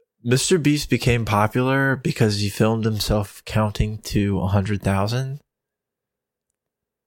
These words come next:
That's, I did not, I did not fucking know. I did not know that. This guy just kind of appeared. What I know this,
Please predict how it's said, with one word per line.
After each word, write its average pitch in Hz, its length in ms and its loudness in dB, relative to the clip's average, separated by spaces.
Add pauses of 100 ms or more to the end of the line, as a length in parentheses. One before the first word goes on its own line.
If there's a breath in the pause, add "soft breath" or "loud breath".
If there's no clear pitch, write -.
(220)
That's, - 600 2 (920)
I 131 100 4
did 160 140 4
not, 143 320 2
I 160 100 4
did 147 220 2
not 123 280 2
fucking 110 340 0
know. - 280 0
I 208 80 2
did 131 180 2
not - 200 -2
know 92 360 2
that. 90 380 0 (260)
This 151 180 4
guy 190 140 4
just 165 180 0
kind 151 140 4
of 120 80 2
appeared. 113 520 4
What 120 180 4
I 143 140 2
know 151 520 2
this, 113 340 2